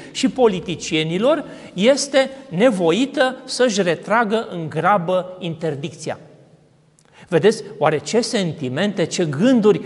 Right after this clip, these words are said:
vor fi numit, nutrit membrii Sfântului Sinod? Numai Dumnezeu știe, dar nu cred că vor fi fost dintre cele mai luminoase. Pare rezonabil să presupunem că așteptau, pândeau prima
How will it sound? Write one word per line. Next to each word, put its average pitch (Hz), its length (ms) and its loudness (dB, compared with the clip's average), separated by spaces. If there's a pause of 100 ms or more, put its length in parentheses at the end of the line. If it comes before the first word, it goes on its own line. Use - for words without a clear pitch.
vor 185 280 4
fi 202 180 -4
numit, 170 540 -4
nutrit 180 640 -2 (220)
membrii 208 400 2
Sfântului 220 420 -2
Sinod? 196 480 0 (300)
Numai 214 260 2
Dumnezeu 160 420 4
știe, 143 420 0 (300)
dar 139 160 2
nu 151 140 -2
cred 175 260 -2
că 170 240 0 (140)
vor 170 260 2
fi 147 200 -4
fost 170 320 -2
dintre 143 280 -4
cele 156 240 -2
mai 139 180 0
luminoase. 135 600 -4 (600)
Pare 202 260 6
rezonabil 180 540 4
să 208 160 0
presupunem 165 640 0
că 170 280 2 (320)
așteptau, 160 680 0
pândeau 156 680 0
prima 233 720 -2